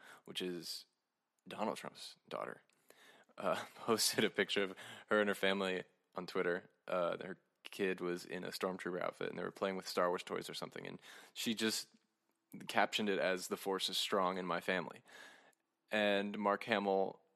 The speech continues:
replied to that and said, "You misspelled fraud. Hashtag go force yourself." <laughs> So he was trying to say, "The fraud is strong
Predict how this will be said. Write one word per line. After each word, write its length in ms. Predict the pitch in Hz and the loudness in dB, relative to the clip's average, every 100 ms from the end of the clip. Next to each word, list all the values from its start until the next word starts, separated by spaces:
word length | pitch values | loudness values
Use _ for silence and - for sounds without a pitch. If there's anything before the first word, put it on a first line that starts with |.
| _ _ _ | _ _ _
replied 680 | 113 110 104 139 139 143 143 | 0 0 2 6 8 8 6
to 140 | - 98 | 2 2
that 360 | 82 87 - _ _ - | 4 4 2 _ _ 0
and 540 | 101 98 95 95 90 - | 2 2 0 -2 -6 -8
said, 460 | - 101 92 92 - _ _ | -2 2 2 0 -8 _ _
"You 160 | 107 107 | -2 0
misspelled 760 | 113 120 - - 107 101 95 | 2 2 0 4 6 6 4
fraud. 680 | - - 104 95 67 64 - _ _ _ _ _ _ _ _ _ _ _ - | -2 2 6 6 6 0 -6 _ _ _ _ _ _ _ _ _ _ _ -4
Hashtag 560 | - 87 - 110 95 - | 0 2 2 2 2 2
go 180 | 101 98 | 2 4
force 520 | - - 92 98 - | 0 -2 0 0 -2
yourself." 560 | 90 - - 62 - - - - - _ _ _ _ _ _ _ _ 113 - - - - - - - | -4 -2 -2 -4 -6 -14 -20 -20 -20 _ _ _ _ _ _ _ _ -8 -8 -12 -16 -12 -10 -8 -2
<laughs> 100 | 147 - - - 220 190 139 - _ _ _ _ _ _ _ _ | -2 -4 -16 -12 -10 -10 -12 -18 _ _ _ _ _ _ _ _
So 140 | - 113 | 4 8
he 80 | 113 | 8
was 100 | 110 | 8
trying 220 | 120 113 | 8 8
to 40 | |
say, 160 | 107 107 | 6 6
"The 120 | 101 | 6
fraud 500 | - 113 107 104 98 | 4 8 10 10 8
is 100 | 92 | 4
strong 580 | - - 95 90 87 | 0 2 2 2 0